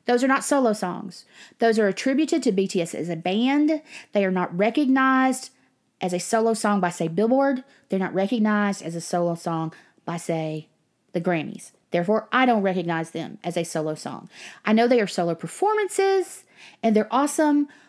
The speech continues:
but when we talk about records and things, these songs are not technically solos, so I don't talk about that. So if you've ever wondered about that, that's why.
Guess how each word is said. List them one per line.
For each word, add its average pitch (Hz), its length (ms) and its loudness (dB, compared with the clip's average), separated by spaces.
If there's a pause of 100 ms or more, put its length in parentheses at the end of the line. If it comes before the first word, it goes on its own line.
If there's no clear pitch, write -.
(320)
but 311 480 2 (140)
when 220 160 2
we 233 80 0
talk 277 280 0
about 226 600 2
records 240 480 2
and 285 120 2
things, 311 600 2 (800)
these 370 200 2
songs 311 300 2
are 226 160 2
not 240 500 0 (1000)
technically 226 760 0
solos, - 600 -4 (120)
so 196 420 -2
I 214 140 2
don't 214 280 2 (260)
talk 202 240 -4
about 160 260 -8
that. - 280 -14
So - 120 -6
if 180 100 -4
you've 247 60 -6
ever 349 180 2
wondered 233 400 2
about 180 260 -2
that, 165 200 -2
that's - 240 -8
why. 156 220 -12